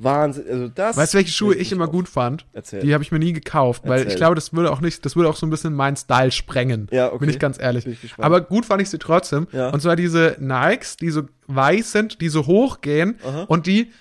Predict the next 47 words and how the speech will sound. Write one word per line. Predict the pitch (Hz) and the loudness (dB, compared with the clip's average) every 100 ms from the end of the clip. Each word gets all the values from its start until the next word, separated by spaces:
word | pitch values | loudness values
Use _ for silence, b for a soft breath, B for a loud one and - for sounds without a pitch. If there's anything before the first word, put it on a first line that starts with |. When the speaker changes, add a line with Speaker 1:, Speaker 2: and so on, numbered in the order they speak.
| B | B
Speaker 2:
aber | 156 175 | 0 0
die | 160 175 | 2 0
haben | |
einerseits | - 175 185 175 | 2 0 0 -2
zwar | 160 | -2
so | 151 151 | -2 -2
Schnür-, | - 190 262 196 - 117 | 0 2 2 0 -4 2
äh, | 160 | 2
die | 151 160 | 4 0
haben | 185 | 2
zwar, | 175 165 160 - 143 143 | 4 6 6 4 2 2
Speaker 1:
Mhm. | 131 | -2
Speaker 2:
ähm, | 123 - | -6 0
Bändel, | 147 226 247 - | 2 2 -2 -2
aber | 160 160 | -2 0
dann | 180 | 2
haben | 190 190 | 2 2
sie | 180 | 2
noch | 175 156 | 2 2
so | 160 | -2
eine | 151 | -2
Klettverschlussschnalle, | - 143 170 - - 135 147 131 - - - 123 165 143 147 233 _ | -4 2 2 4 2 2 2 0 -2 -8 -2 4 6 8 6 2 _
Speaker 1:
Das | 127 | -10
sind | 170 175 | -8 -4
ja, | 135 117 | -2 2
Speaker 2:
die | 170 | 4
Speaker 1:
glaub | |
Speaker 2:
man | 165 | 4
Speaker 1:
ich, | 139 | 4
die | |
Speaker 2:
einmal | 175 202 | 4 4
Speaker 1:
Dunks. | 190 | 4
Speaker 2:
oben, | 208 196 | 2 4
einmal | 160 185 | 2 2
so | 180 | 2
drüber | 170 143 | 2 0
machen | 110 101 | 0 -4
konnte. | 110 104 - _ - | -6 -6 -10 _ -10
Speaker 1:
Wenn | 117 | -10
ich | 120 | -10
mich | 120 | -14
nicht | 113 | -16
täusche. | 117 98 101 98 98 - _ _ - | -14 -14 -14 -18 -20 -20 _ _ -4
Speaker 2:
Das | 131 | 2
ist | 202 180 | 2 2
nicht, | 143 - | -2 -2
das, | 156 | -4